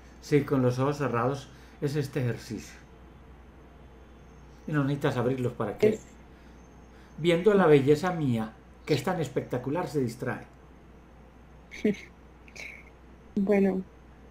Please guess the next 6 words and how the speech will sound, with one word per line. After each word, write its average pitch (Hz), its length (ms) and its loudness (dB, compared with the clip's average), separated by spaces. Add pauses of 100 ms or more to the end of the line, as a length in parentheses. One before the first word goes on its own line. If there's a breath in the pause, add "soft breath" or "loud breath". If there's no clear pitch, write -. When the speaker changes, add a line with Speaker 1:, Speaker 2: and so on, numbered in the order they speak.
(840)
Speaker 2:
eh, 196 680 6 (560)
estoy 196 560 4 (640)
en 208 160 2
el 220 140 -2
colegio, 214 640 0 (560)
es 185 540 -2